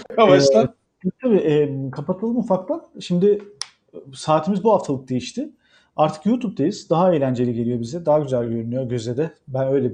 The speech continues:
Speaker 2: bir gözlemde bulundum.
Speaker 1: Bence de öyle gözüküyor. Hatta
Speaker 2: Ee,
Speaker 1: zaten Altan da demiş burası daha iyi oldu diye.
Speaker 2: Evet. Ee, yine biz normal saatimize döneriz yakında. Ee, haftaya değil, ondan sonraki hafta. Şu anda ne konuşacağımız belli değil ama şunu söyleyeyim Anıl. E,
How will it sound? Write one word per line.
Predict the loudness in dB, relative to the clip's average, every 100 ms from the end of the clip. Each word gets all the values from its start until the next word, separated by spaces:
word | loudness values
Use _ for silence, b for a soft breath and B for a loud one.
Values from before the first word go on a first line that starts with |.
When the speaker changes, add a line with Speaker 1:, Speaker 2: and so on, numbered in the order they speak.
| -4
Speaker 2:
bir | -4 4
gözlemde | 4 6 4 4 2
bulundum. | 2 0
Speaker 1:
Bence | -2 -2 -2
de | 0
öyle | -2 -4
gözüküyor. | -8 -10 -14 -10 -4 -2
Hatta | -2 0 2 2
Speaker 2:
Ee, |
Speaker 1:
zaten | 2 0 -2 -6 -8 -2
Altan | 0 2 0 -4
da | -4
demiş | -8 -12 -12
burası | -12 -14 -14
daha | -14 -16
iyi | -16
oldu | -20 -20
diye. | -18 -18 -8 0
Speaker 2:
Evet. | 2 2 -2 b b b
Ee, | -4 -2 -2 -6 -8
yine | -6 0 2 2
biz | 2
normal | 2 4 2
saatimize | 0 -4 -2 -2 -2
döneriz | -4 -4 -4 -4
yakında. | -4 -4 -4 -6 -10 _ -20
Ee, | -20 -8
haftaya | -6 -4 -4 -6 -10
değil, | -18 -12 -8 -4
ondan | -4 -6
sonraki | -6 -8 -6 -10
hafta. | -6 -8 -8 b b b
Şu | 0 2
anda | 2
ne | 0 0
konuşacağımız | -2 -2 -2 -2 0 0
belli | -2 -2
değil | -2 0
ama | -2
şunu | -4 -8
söyleyeyim | -4 -4 -4 -6
Anıl. | -4 -4 -6 -8 -4
E, | -2 -4